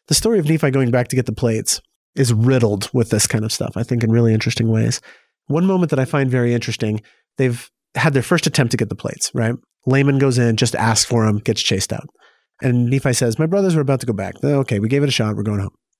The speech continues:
Not home. We're going back to the desert." And, uh,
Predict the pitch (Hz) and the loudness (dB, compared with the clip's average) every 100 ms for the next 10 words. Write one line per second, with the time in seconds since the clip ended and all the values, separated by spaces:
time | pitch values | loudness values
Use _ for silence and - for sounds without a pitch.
0 | - 104 92 104 _ 120 110 107 104 101 | -8 -8 -6 -10 _ -2 2 2 2 0
1 | 104 101 113 - - - _ _ 123 120 | -2 -4 -6 -10 -18 -20 _ _ -4 -2
2 | 110 110 110 110 | -2 0 0 0